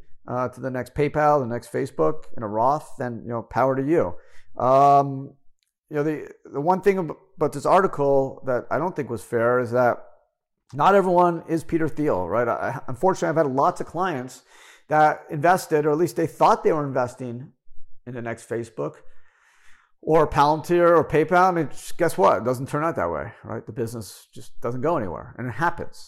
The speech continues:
So why should we punish Peter Thiel for being successful? The form was correct.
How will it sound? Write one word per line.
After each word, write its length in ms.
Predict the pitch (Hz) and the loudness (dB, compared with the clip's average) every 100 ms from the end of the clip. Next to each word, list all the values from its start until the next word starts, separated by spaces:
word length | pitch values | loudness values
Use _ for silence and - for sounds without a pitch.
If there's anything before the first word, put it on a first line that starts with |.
| - | -8
So 280 | 139 127 | 0 0
why 280 | 127 110 147 | 0 2 2
should 180 | 156 156 | 2 -2
we 100 | 135 | -4
punish 400 | - 135 131 - | -4 -4 -4 -6
Peter 240 | - 131 | -8 -6
Thiel 420 | 135 165 156 123 127 | -4 0 2 2 0
for 460 | - 120 117 107 - - | -4 -4 -2 -2 -6 -8
being 200 | 123 113 | -10 -12
successful? 720 | 113 - 107 - 117 120 - _ _ - | -12 -6 -6 -4 -6 -6 -10 _ _ -20
The 60 | |
form 320 | - 123 135 | -8 -4 -2
was 100 | 147 | -4
correct. 520 | - 147 113 123 - | -4 -2 0 -2 -6